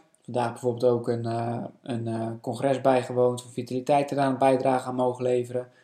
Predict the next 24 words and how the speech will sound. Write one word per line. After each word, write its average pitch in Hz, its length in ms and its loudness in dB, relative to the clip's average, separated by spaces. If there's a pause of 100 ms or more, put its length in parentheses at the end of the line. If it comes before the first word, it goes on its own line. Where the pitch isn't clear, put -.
(240)
Hartstikke 139 340 -2
leuk 131 200 8
om 123 100 -2
te - 80 -4
doen. 127 240 2
Het 127 100 -2
daagt 127 260 4
mij 131 140 0
ook 123 140 0
uit 131 380 4
om, 127 340 0 (460)
eh, 120 760 -2 (720)
nou, - 220 -2 (140)
te - 80 -20
kijken 131 340 4
hoe 131 80 6
ik 127 60 -4
mijn 127 340 -2 (180)
message 131 420 0
zo 139 100 -4
goed 127 220 -2
mogelijk 123 360 -2
kan 123 100 -6
overbrengen. 117 720 -2